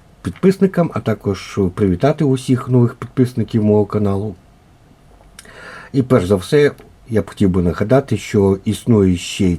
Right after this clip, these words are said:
Telegram-канал Острів Скарбів, де, е,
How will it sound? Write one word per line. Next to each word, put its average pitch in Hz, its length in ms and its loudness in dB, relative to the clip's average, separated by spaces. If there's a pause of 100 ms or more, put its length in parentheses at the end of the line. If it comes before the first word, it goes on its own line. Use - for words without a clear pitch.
Telegram-канал 160 920 0 (640)
Острів 139 420 2
Скарбів, 127 680 0 (680)
де, 107 340 2
е, 95 120 2